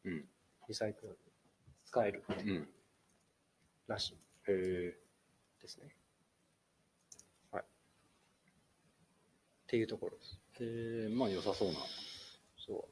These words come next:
Speaker 2: う。名前が個人的にかっこいいな。
Speaker 1: エイシンク。
Speaker 2: エイシンクリストディファーってかっこよくないですか？
Speaker 1: いや、まあ、
Speaker 2: ディファーってなんかちょっと別の意味を持ってそうな感じ。
Speaker 1: 確かに。
Speaker 2: 遅延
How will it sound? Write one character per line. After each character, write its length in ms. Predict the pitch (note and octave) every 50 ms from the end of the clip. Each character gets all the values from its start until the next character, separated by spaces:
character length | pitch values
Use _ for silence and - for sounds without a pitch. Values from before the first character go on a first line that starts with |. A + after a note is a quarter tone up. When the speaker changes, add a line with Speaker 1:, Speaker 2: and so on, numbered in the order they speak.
| - -
Speaker 2:
う。 40 | A#2
名 100 | A#2+ B2+
前 260 | C#3+ E3+ F#3 F#3 F3+
が 100 | F3 E3
個 120 | - - C#3
人 160 | - - C#3+
的 220 | D3 C#3+ - -
に 60 | D#3
か 140 | D3+ - -
っ 40 | -
こ 180 | - - - C3
い 20 |
い 40 | A#2+
な。 60 | A#2+ - - - - - - - - - - - - - - - - - -
Speaker 1:
エ 60 | B2
イ 40 | F#2+
シ 200 | - - D#2+ G#2
ン 40 | F#2
ク。 140 | - - G2
Speaker 2:
エ 60 | D3+
イ 60 | D#3+
シ 180 | - - - D#3+
ン 80 | D#3
ク 100 | D#3 D#3
リ 100 | C#3+ C#3+
ス 120 | C#3 - -
ト 100 | C3+ B2
デ 80 | B2
ィ 40 | B2
フ 120 | - -
ァ 60 | A#2 G2+
ー 40 | -
っ 40 | -
て 80 | -
か 140 | - - -
っ 40 | - -
こ 80 | -
よ 60 | B2
く 40 | -
な 60 | B2+
い 20 | A2+
で 40 | -
す 60 | -
か？ 120 | G2 G#2+
Speaker 1:
い 40 | A#2
や、 120 | A#2+ A#2
ま 140 | A2 G#2 G2
あ、 40 | F2+
Speaker 2:
デ 80 | E2 F#2+
ィ 60 | E2+
フ 120 | - C#3+
ァ 140 | D3 D3+ D#3
ー 20 | D#3
っ 120 | D#3 -
て 100 | - D3+
な 80 | D3 C#3+
ん 40 | C#3
か 80 | - -
ち 100 | - -
ょ 100 | - -
っ 0 |
と 60 | -
別 240 | A#2+ A#2 A#2 - C#3+
の 100 | C#3 C#3
意 60 | C#3 C#3
味 100 | B2+ A#2
を 20 | A2
持 100 | A2 A2
っ 20 |
て 120 | - - A2
そ 120 | - A#2
う 40 | G2+
な 100 | G#2 -
感 120 | - G#2 -
じ。 120 | - - - - _ - - -
Speaker 1:
確 180 | - - -
か 80 | - G#2+
に。 60 | -
Speaker 2:
遅 180 | F4 A4 C#3+ C#3
延 220 | D3 D#3 D#3 D#3